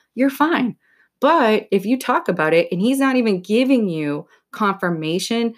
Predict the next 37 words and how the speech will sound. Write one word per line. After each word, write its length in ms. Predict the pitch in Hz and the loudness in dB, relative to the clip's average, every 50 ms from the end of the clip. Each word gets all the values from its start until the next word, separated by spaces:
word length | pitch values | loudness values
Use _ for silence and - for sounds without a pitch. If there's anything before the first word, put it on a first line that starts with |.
| - _ _ _ | -14 _ _ _
that's 180 | - 175 170 - | -4 -4 -4 -4
a 60 | 165 | -2
really 240 | 151 170 170 170 165 | 0 2 2 2 2
bad 280 | 160 151 143 139 139 - | 2 0 0 0 -2 -4
sign. 380 | - - - - - 180 - _ _ _ _ _ | -8 -8 -10 -10 -10 -12 -16 _ _ _ _ _
So 260 | - - 185 170 - | -2 0 0 0 0
I'm 200 | - 151 180 196 | 0 0 0 0
telling 260 | 196 - 208 208 214 | 0 0 0 2 2
you 120 | 214 208 202 | 2 2 2
from 160 | 220 208 196 | 0 0 -2
experience, 680 | 185 180 - - - 170 156 160 175 185 196 202 - - _ _ _ _ _ _ _ _ _ _ _ _ | -2 -4 -6 -8 -6 -6 -4 -2 -2 -4 -4 -6 -8 -14 _ _ _ _ _ _ _ _ _ _ _ _
he 220 | _ - 202 214 220 | _ -4 0 2 2
is 140 | 185 156 - | 2 0 0
just 260 | - 170 170 175 - | 0 0 0 0 0
not 200 | 190 180 185 180 | -2 -2 0 0
that 120 | 185 180 | 0 0
into 280 | 180 175 175 175 - 160 | 0 -2 -2 -4 -4 -4
you 80 | 156 | -4
if 80 | 156 151 | -4 -6
he 120 | - - | -8 -8
<laughs> 40 | - | -8
doesn't 240 | 160 - - 180 180 | -8 -6 -6 -6 -4
wanna 180 | 185 175 160 160 | -4 -4 -4 -4
marry 360 | 160 165 185 196 175 143 - | -4 -4 -2 -2 -2 -2 -4
you. 80 | - | -4
If 360 | 170 175 - - - _ _ - | -6 -8 -10 -18 -20 _ _ -4
he's 160 | 180 180 185 | -4 -2 0
not 200 | 190 202 202 - | -2 -2 -2 -2
saying 360 | - 214 214 214 214 214 214 | -2 0 2 2 2 2 2
it 120 | 214 208 | 0 0
to 120 | - - 220 | -2 -2 0
you, 280 | 220 220 220 214 214 214 - _ _ _ | 2 2 2 0 -2 -4 -12 _ _ _
if 140 | - 180 180 | -6 -6 -4
he's 240 | - 202 185 180 - | -2 -4 -4 -2 -2
not 200 | 185 175 - - | -2 -2 -2 -4
planning 380 | - 202 202 202 202 208 202 | -2 0 0 2 2 2 2
it, 280 | 202 202 202 202 196 | 0 0 0 -2 -4